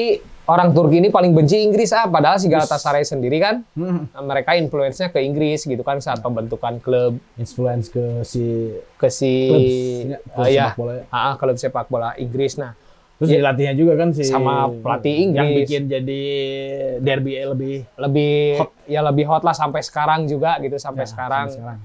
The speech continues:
Speaker 1: Ya, mungkin sekarang mah tanpa <laughs> penonton. Nah, si kejadian ini tuh, kebencian ini tuh terjadi, eh, tahun sembilan tiga pas la-, Galatasaray melawan Manchester United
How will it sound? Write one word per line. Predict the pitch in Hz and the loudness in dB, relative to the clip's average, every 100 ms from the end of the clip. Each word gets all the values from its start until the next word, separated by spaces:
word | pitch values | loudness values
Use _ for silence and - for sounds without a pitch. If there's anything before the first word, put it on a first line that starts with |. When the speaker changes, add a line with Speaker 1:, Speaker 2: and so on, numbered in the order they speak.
| - | -14
Speaker 1:
Ya, | 131 | -10
mungkin | 131 139 | -6 -6
sekarang | 147 131 131 139 | -6 -6 -6 -4
mah | 147 143 135 - | -6 -6 -8 -10
tanpa | - 131 131 | -12 -10 -8
<laughs> | 123 | -8
penonton. | 139 139 123 120 123 139 _ _ - 120 - | -8 -8 -10 -14 -14 -14 _ _ -10 -10 -4
Nah, | 147 151 151 | -2 0 0
si | - 170 175 170 170 175 175 175 170 175 _ _ _ _ _ _ | 2 2 4 4 2 2 2 0 -2 -6 _ _ _ _ _ _
kejadian | - 175 190 190 185 | 0 4 6 4 4
ini | 170 | 2
tuh, | 175 269 | 4 2
kebencian | - 175 175 147 175 | 2 2 4 2 0
ini | 175 175 | 0 -4
tuh | 175 262 | -4 -2
terjadi, | 170 151 151 175 233 196 _ _ _ | -2 0 0 0 -4 -8 _ _ _
eh, | - 160 156 151 | -6 -6 -6 -10
tahun | 165 147 175 | -4 0 0
sembilan | 180 175 170 165 | 0 0 2 0
tiga | 190 180 214 147 - _ _ _ _ _ | -2 0 0 -2 -8 _ _ _ _ _
pas | 156 156 - | -6 -6 -4
la-, | 147 143 147 147 143 143 | -2 -2 -2 -2 -2 -2
Galatasaray | 139 147 143 127 147 147 170 208 247 254 _ _ _ _ _ _ - | 0 -2 -4 -6 -2 2 2 2 -2 -8 _ _ _ _ _ _ -8
melawan | 135 131 175 | -2 0 2
Manchester | 160 - - 147 | 0 -6 -8 -6
United | 143 135 135 139 170 165 | -4 -2 -2 0 2 2